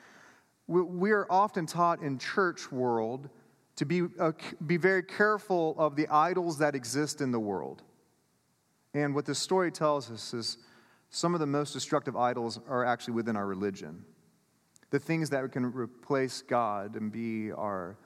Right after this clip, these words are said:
source of worship and our heart's desire. Even churches, we can,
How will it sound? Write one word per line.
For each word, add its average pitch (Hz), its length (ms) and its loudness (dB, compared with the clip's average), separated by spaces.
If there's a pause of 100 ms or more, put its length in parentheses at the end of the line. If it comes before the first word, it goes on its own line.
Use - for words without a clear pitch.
(120)
source 139 460 -2
of 104 140 -6
worship 113 560 -4
and 95 200 -6 (280)
our 110 80 0
heart's - 420 -2
desire. 95 720 -4 (380)
Even 214 420 2
churches, 175 760 -2
we 170 200 0
can, 175 280 -2